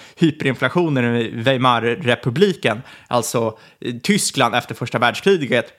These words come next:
Och alla vet ju att det var hyperinflation där, man har sett bilder på folk med pengar i skottkärror, för pengarna är inte värda någonting alls. Men grejen var, i början av den här inflationen, då trodde alla att de blev rikare. Eh, de satt och köpte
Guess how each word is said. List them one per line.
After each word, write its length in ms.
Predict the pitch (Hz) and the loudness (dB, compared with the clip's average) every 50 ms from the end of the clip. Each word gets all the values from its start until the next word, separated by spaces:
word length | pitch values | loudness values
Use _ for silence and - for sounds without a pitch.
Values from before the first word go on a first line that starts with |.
| _ _ _ _ _ _ _ _ - - - - | _ _ _ _ _ _ _ _ -20 -20 -20 -20
Och 260 | - - 135 135 - - | -6 -2 -2 -2 2 2
alla 160 | 160 165 170 | 2 4 4
vet 160 | 165 170 160 170 | 2 2 0 0
ju 20 | |
att 60 | 147 | 0
det 60 | - | 2
var 220 | 139 143 139 131 - - - | 2 2 2 2 0 -4 -6
hyperinflation 720 | - - 185 147 151 160 151 147 156 143 - 160 156 147 | -4 -4 -2 0 0 0 0 0 0 0 0 -2 0 2
där, 160 | 147 147 143 | 2 2 2
man 100 | 143 139 | 2 0
har 40 | 139 | -2
sett 180 | 139 151 131 123 | -2 -4 -4 -2
bilder 260 | 143 139 131 127 123 | -4 -2 -2 -2 -4
på 120 | - 127 | -4 -6
folk 260 | - - 135 127 127 - | -4 -4 -4 -4 -2 -2
med 240 | 131 120 117 - | -2 -2 -2 -4
pengar 300 | - 160 139 131 131 127 | -4 -4 -4 -2 -2 -2
i 60 | 123 123 | -4 -4
skottkärror, 540 | - - 131 - - - 120 113 113 117 113 | -4 -4 -6 -6 -4 -2 -2 0 0 -2 -4
för 100 | - 117 | -6 -6
pengarna 340 | - - 123 117 117 113 113 | -2 -2 0 0 0 0 0
är 40 | |
inte 160 | 113 113 - 110 | -2 -2 -2 0
värda 320 | 113 110 107 107 107 - - - | 0 2 2 0 -2 -4 -6 -6
någonting 280 | 131 113 104 - 131 165 | -6 -6 -6 -4 0 0
alls. 300 | 185 143 110 - - - - - - - - - - - - _ _ | 0 0 0 -6 -14 -20 -20 -20 -20 -20 -20 -20 -20 -20 -20 _ _
Men 120 | - 143 139 | -2 0 2
grejen 240 | 156 208 233 240 | 4 4 4 2
var, 180 | 208 180 - - | 2 0 0 0
i 60 | 165 | -2
början 420 | 139 127 - 143 139 139 165 220 269 | 0 2 2 2 4 2 2 2 2
av 80 | 269 | 2
den 100 | 240 185 | 2 2
här 120 | 156 143 135 | 0 0 -2
inflationen, 720 | 131 123 - 127 - - 240 262 226 170 131 110 107 135 - _ _ - - - - _ _ _ _ _ _ _ | -2 -2 -2 -2 0 2 2 2 2 0 0 -2 -4 -8 -12 _ _ -20 -20 -20 -20 _ _ _ _ _ _ _
då 500 | - 156 185 202 202 196 190 190 185 180 | -2 0 0 2 2 2 2 2 2 0
trodde 300 | 170 - - 190 175 165 | 0 0 0 2 4 4
alla 160 | 151 147 143 131 | 2 2 2 0
att 100 | 131 - | 0 0
de 200 | 139 127 123 113 | 0 0 0 0
blev 200 | 127 127 120 123 | 0 0 2 2
rikare. 500 | 147 131 110 - - 220 175 - - - - _ _ - - - - _ _ | 0 0 0 -2 -2 0 0 -2 -4 -8 -12 _ _ -20 -20 -20 -20 _ _
Eh, 240 | - 117 120 120 120 | 0 2 2 2 2
de 240 | 123 123 147 156 | 2 2 0 0
satt 240 | 151 - 170 151 - | 2 2 0 0 0
och 60 | 156 | -2
köpte 540 | 143 - 175 143 143 - - - 135 127 - | 0 0 0 0 0 -2 0 2 2 2 0